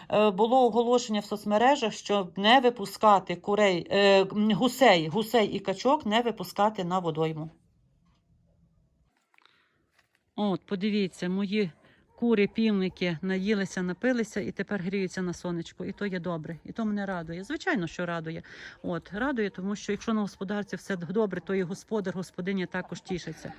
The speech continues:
Е, ви знаєте, читала ще інформацію про цю хворобу, що інкубаційний період у хвороби від двох до чотирнадцяти днів.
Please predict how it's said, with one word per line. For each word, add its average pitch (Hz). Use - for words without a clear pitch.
Е, 208
ви 214
знаєте, 233
читала 294
ще -
інформацію 262
про 226
цю -
хворобу, 226
що -
інкубаційний 220
період 247
у 196
хвороби 180
від 180
двох 214
до 208
чотирнадцяти 202
днів. 160